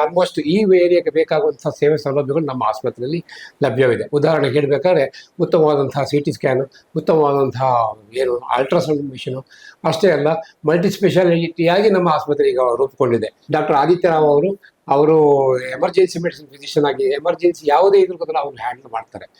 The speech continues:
ನಂತರ ನನ್ನ ಮಗಳು ಕೂಡ ಗೈನಕಾಲಜಿ ಮಾಡ್ಕೊಂಡು ಬಂದಿದ್ದಾಳೆ, ಅವ್ರ ಜೊತೆಗೆ ಲ್ಯಾಪ್ರೋಸ್ಕೋಪಿಕ್ ಸರ್ಜರಿ ಕೂಡ ಮಾಡ್ತಾಳೆ.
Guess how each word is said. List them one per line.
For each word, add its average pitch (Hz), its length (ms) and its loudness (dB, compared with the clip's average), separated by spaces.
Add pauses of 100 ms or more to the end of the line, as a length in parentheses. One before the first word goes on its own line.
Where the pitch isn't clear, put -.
(340)
ನಂತರ 151 220 2
ನನ್ನ 143 220 2
ಮಗಳು 139 300 2
ಕೂಡ 160 140 2
ಗೈನಕಾಲಜಿ 147 580 2
ಮಾಡ್ಕೊಂಡು 139 340 -2
ಬಂದಿದ್ದಾಳೆ, 135 340 0
ಅವ್ರ 131 200 -4
ಜೊತೆಗೆ 139 320 0
ಲ್ಯಾಪ್ರೋಸ್ಕೋಪಿಕ್ 135 640 -2
ಸರ್ಜರಿ 120 320 -4
ಕೂಡ 113 140 -8
ಮಾಡ್ತಾಳೆ. - 640 -14